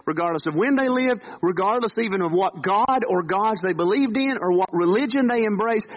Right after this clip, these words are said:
most people say God declares people righteous who are righteous. That's what a Muslim would tell you.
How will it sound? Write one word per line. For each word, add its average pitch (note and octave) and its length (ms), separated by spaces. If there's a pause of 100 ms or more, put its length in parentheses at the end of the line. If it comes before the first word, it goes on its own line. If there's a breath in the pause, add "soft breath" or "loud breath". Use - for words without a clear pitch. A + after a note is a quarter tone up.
(200 loud breath)
most G#3 460
people F#3 500
say D#3+ 480 (220 loud breath)
God F#3 340
declares F#3+ 480
people F#3+ 360
righteous D#3 540 (260 loud breath)
who E3+ 340
are C#3 280
righteous. - 420 (1040)
That's D3+ 160
what D#3+ 180 (440)
a D3+ 40
Muslim G#3 380
would A#3 100
tell B3 240
you. C#4 240